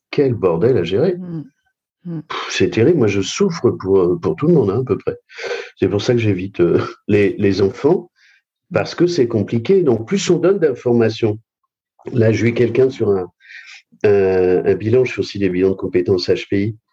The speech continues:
Speaker 1: qui me disait, « Mais en fait, depuis que j'ai travaillé, depuis qu'on travaille ensemble,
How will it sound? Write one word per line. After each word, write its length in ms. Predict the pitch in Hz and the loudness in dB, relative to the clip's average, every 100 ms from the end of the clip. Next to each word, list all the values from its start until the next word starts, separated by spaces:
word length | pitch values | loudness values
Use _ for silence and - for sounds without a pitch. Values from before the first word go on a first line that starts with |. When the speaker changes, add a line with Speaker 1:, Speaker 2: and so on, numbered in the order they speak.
| - - - | -20 -20 -10
Speaker 1:
qui 160 | - 92 | -4 -2
me 60 | |
disait, « 300 | 90 98 160 | 0 2 2
Mais 80 | 160 | 4
en 100 | 104 | 2
fait, 240 | - 135 127 | 2 0 2
depuis 400 | 110 117 135 131 | 0 -2 -2 0
que 60 | |
j'ai 160 | 113 107 | 0 0
travaillé, 320 | - 107 117 | 0 2 2
depuis 240 | 117 110 | -2 -4
qu'on 140 | - 95 | -2 -2
travaille 360 | 104 98 98 | 2 2 2
ensemble, 580 | 98 - 147 196 139 95 | 0 0 0 2 0 -2